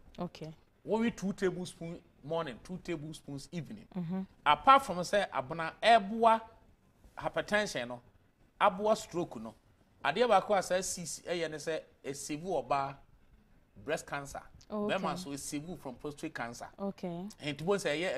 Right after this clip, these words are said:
Speaker 2: adwuma multi-purpose.
Speaker 1: Okay.
Speaker 2: Another product ɔbɛboa yɛ squash.
Speaker 1: Mm-hmm.
Speaker 2: Yeah, squash. Say na squash teɛ.
Speaker 1: Mm.
Speaker 2: Wo sɛ ɛsɛ frɛ.
Speaker 1: Yeah, ɛsɛ frɛ paa.
Speaker 2: Ha. Squash no, ɛtumi de gu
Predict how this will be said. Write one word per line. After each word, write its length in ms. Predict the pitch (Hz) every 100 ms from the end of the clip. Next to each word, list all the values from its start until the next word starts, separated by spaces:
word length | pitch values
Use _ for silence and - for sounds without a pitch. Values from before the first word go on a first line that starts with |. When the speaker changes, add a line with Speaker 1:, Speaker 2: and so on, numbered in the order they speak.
| 117
Speaker 2:
adwuma 180 | 139 139
multi-purpose. 680 | 135 - - 151 - - -
Speaker 1:
Okay. 340 | 196 190 175 165 170
Speaker 2:
Another 300 | 147 233 247
product 380 | 247 202 180 -
ɔbɛboa 520 | 151 190 165 165 170
yɛ 60 | 147
squash. 440 | - 185 - - - -
Speaker 1:
Mm-hmm. 240 | 175 190 202 - - _ - - _ _ - - - -
Speaker 2:
Yeah, 280 | 180 151 117
squash. 560 | - - 175 - - - _ _ _ _
Say 200 | - 190
na 140 | 202 147
squash 400 | - 180 147 -
teɛ. 300 | - 120 104 - 190
Speaker 1:
Mm. 580 | 185 185 180 180 175 175
Speaker 2:
Wo 80 |
sɛ 180 | 226 170 151
ɛsɛ 220 | 165 156
frɛ. 280 | - 170 165 - _ _ -
Speaker 1:
Yeah, 360 | 202 196 185 165 -
ɛsɛ 280 | 202 - 190
frɛ 240 | - 202 190
paa. 300 | 190 175 170 165
Speaker 2:
Ha. 360 | 160 160 139 110 - _ _ -
Squash 440 | - - 196 -
no, 240 | 139 156 156 _ _ _ -
ɛtumi 280 | 139 196
de 60 | 151
gu 140 | 135